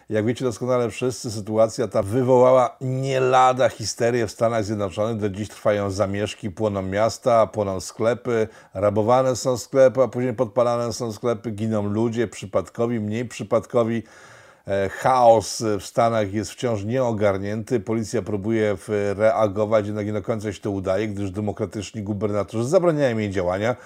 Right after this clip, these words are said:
e, wręcz rozwiązują jednostki zajmujące się wyłapywaniem prowodyrów zamieszek. Generalnie jest grubo. Wciąż, e, mijają miesiące, a wciąż w Stanach jest niebezpiecznie. E, prezydentura Trumpa wisi na włosku.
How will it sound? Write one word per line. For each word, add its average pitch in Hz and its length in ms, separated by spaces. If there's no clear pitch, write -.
e, 98 180
wręcz 104 320
rozwiązują 107 600
jednostki 104 540
zajmujące 104 580
się 107 200
wyłapywaniem 107 880
prowodyrów 104 640
zamieszek. 104 680
Generalnie 127 640
jest 110 280
grubo. 113 420
Wciąż, - 540
e, 92 360
mijają 110 380
miesiące, 110 600
a 113 120
wciąż 127 380
w - 40
Stanach 113 360
jest 98 180
niebezpiecznie. 110 760
E, 95 680
prezydentura 110 600
Trumpa 110 500
wisi 104 280
na 98 140
włosku. 101 720